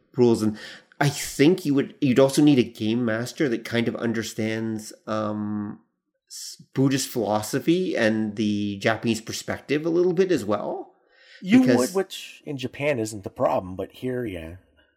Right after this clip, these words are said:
Speaker 1: Uh, uh, might be more of a problem than you think these days.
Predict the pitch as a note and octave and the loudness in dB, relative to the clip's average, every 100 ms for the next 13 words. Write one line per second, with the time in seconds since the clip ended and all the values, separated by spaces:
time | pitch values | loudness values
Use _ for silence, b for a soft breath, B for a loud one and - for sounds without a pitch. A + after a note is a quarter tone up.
0 | _ A2+ A2 A2 G#2+ - A#4+ B4+ B4+ A#4+ | _ -4 -2 0 -2 -2 -2 0 0 -2
1 | F4 C4 A3 B3+ C4 E4 A3 A3 G#3 D#3 | -4 -2 2 2 2 -2 0 -2 -2 -2
2 | D#3+ E3 D3 G#2+ A2 A#2+ - A2 G#2+ A#2+ | 0 2 0 0 -2 -4 -2 -2 0 -2
3 | D#3+ F#3+ - - | -2 -2 -8 -16